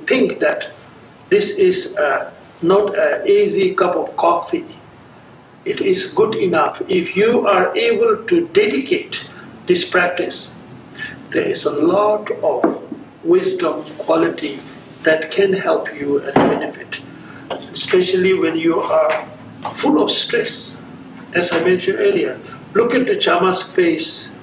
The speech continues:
open eye and look at, mind be set there. Just look there.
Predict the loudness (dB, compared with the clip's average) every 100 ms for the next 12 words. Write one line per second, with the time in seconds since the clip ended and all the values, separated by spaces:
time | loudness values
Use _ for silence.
0 | -20 -20 -20 -12 0 2 2 0 2 2
1 | 2 -2 -2 0 2 2 -2 -10 -18 -20
2 | -20 -20 -16 -2 2 4 2 0 -2 0
3 | -2 -2 -4 -4 -4 -10 -12 -2 0 0
4 | -4 -4 0 0 -2 -8 -12